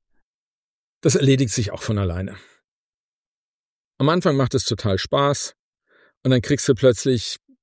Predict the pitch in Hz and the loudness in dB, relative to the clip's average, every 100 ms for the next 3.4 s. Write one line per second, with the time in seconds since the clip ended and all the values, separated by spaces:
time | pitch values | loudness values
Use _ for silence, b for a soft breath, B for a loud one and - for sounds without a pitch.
0 | _ - - 160 139 123 120 120 120 123 | _ -2 2 2 2 2 4 4 4 4
1 | 123 117 110 - - - 139 123 117 123 | 2 0 0 -2 -4 -2 -4 0 0 0
2 | - 160 160 - - b b b b b | 0 2 2 -2 -10 b b b b b
3 | - 127 123 | 2 4 4